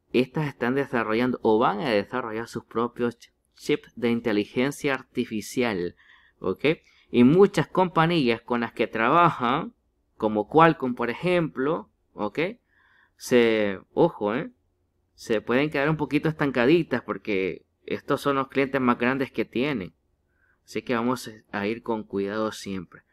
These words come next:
¿ok? Como siempre lo digo, tenemos un montón de compañías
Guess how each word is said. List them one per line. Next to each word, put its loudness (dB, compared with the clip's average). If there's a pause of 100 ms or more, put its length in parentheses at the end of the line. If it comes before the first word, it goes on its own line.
(460)
¿ok? 0 (720)
Como -4
siempre -2
lo 6
digo, 0 (360)
tenemos 2
un 4
montón 4
de 0
compañías 0